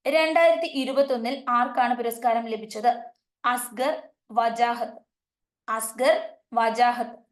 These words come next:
മഹാബലി എന്ന നാടകത്തിനാണ് പുരസ്കാരം. മഹാബലി എന്ന നാടകത്തിന് അസ്ഗർ വജാഹത്ത്. രണ്ടായിരത്തി ഇരുപതിൽ ശരത് കെ പകാരെ, പാട്ലിപുത്ര കി സംരകി,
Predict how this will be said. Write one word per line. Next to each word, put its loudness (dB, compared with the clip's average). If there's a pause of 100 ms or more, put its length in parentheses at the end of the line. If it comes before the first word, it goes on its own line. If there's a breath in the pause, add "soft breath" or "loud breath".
(580)
മഹാബലി 2
എന്ന -8
നാടകത്തിനാണ് 2
പുരസ്കാരം. -2 (240)
മഹാബലി 0
എന്ന -4
നാടകത്തിന് -4
അസ്ഗർ -2 (120)
വജാഹത്ത്. -2 (840)
രണ്ടായിരത്തി 4
ഇരുപതിൽ -4
ശരത് 2
കെ -2
പകാരെ, 0 (680)
പാട്ലിപുത്ര 2
കി -6
സംരകി, -2